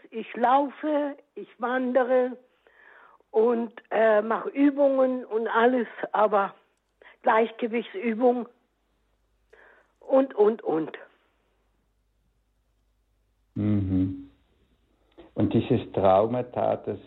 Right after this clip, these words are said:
Speaker 2: besteht im Verlust
Speaker 1: Das ist
Speaker 2: Ihres
Speaker 1: schon lange.
Speaker 2: Mannes?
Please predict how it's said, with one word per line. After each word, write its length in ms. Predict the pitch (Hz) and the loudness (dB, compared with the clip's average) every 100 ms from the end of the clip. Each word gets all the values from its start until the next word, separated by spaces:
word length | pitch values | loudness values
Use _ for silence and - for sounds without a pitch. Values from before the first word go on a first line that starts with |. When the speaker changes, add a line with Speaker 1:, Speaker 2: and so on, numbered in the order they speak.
| _ _ - | _ _ -14
Speaker 2:
besteht 600 | 101 - - 101 107 - _ _ _ _ _ _ _ _ - | -14 -10 -6 -6 -6 -12 _ _ _ _ _ _ _ _ -14
im 160 | 107 101 | -12 -6
Verlust 420 | 107 101 113 110 | -2 0 0 0
Speaker 1:
Das 80 | 233 | -6
ist 60 | 101 | -2
Speaker 2:
Ihres 140 | 98 | 0
Speaker 1:
schon 80 | 196 | 0
lange. 180 | 147 143 147 | 0 -2 -4
Speaker 2:
Mannes? 220 | 80 76 | -6 -8